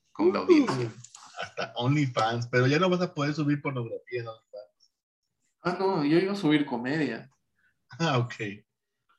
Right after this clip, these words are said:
Speaker 1: Sí, ¿tú
Speaker 2: Este,
Speaker 1: crees
Speaker 2: a
Speaker 1: que
Speaker 2: mí,
Speaker 1: tengo
Speaker 2: a
Speaker 1: algo
Speaker 2: mí
Speaker 1: de porno para entregar?
Speaker 2: A mí me pueden encontrar como Lalo Hinojosa Stand Up en Facebook y en YouTube y en Lalo Hino en Instagram. Y a ver si, a ver si hago,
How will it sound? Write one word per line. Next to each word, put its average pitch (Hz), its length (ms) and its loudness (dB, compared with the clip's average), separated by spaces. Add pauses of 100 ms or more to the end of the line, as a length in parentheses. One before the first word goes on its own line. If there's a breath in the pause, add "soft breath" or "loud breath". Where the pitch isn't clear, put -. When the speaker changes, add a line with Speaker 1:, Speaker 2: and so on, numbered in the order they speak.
(520 loud breath)
Speaker 1:
Sí, 143 180 -6
¿tú - 40 4
Speaker 2:
Este, 139 140 -2
Speaker 1:
crees 156 220 2
Speaker 2:
a 151 60 6
Speaker 1:
que 147 60 6
Speaker 2:
mí, 170 100 2
Speaker 1:
tengo 113 140 0
Speaker 2:
a 113 100 4
Speaker 1:
algo 113 160 6
Speaker 2:
mí 113 60 8
Speaker 1:
de 110 140 2
porno 110 340 0
para 101 140 -4
entregar? 98 400 -6 (880 loud breath)
Speaker 2:
A 143 120 2
mí 160 100 0
me 185 120 0
pueden 170 280 0
encontrar 156 640 0
como 151 260 0
Lalo 131 480 0
Hinojosa 156 720 -2
Stand 135 480 -4
Up 139 160 -2 (140)
en 120 260 -12
Facebook 151 600 0
y 127 100 -2
en 117 140 -4
YouTube 185 560 -2 (400 loud breath)
y 131 140 2
en 123 140 4
Lalo 147 540 2
Hino 180 580 -2
en 131 340 -6
Instagram. 95 800 -10
Y - 100 -6
a 135 60 2
ver 185 160 0
si, 240 180 -4 (200)
a 139 80 4
ver 170 140 0
si 185 140 -4
hago, 170 560 0